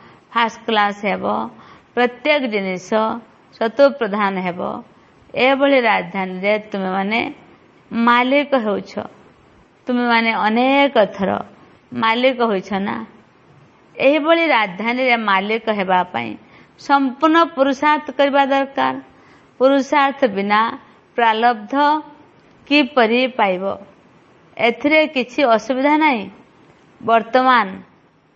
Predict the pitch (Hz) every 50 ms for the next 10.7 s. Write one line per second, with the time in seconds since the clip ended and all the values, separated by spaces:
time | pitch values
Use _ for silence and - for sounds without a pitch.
0 | _ - 226 233 254 269 269 285 285 285 294 285 - 269 277 277 294 294 294 294
1 | 285 294 - - 294 277 269 269 - - - _ - _ _ _ - - - 226
2 | 247 254 247 277 285 269 254 240 240 220 233 254 262 262 262 247 247 247 247 -
3 | - 311 269 262 254 254 247 254 - - - 269 - - - - - - - _
4 | _ _ - 262 277 277 277 302 294 277 262 226 - - 254 269 262 269 277 269
5 | 226 196 - - - - - _ _ _ _ _ _ - - - 240 247 254 262
6 | 262 277 277 277 269 269 262 254 247 254 - 233 196 - 226 233 226 247 247 233
7 | 240 240 240 240 - - - - _ _ _ _ _ _ - 247 240 247 240 233
8 | 233 233 233 226 226 220 226 - 208 196 196 196 233 247 247 240 233 - - -
9 | - - - - 190 202 233 226 226 262 294 302 294 - 311 302 311 302 - -
10 | - 202 196 196 196 208 190 190 185 180 - - -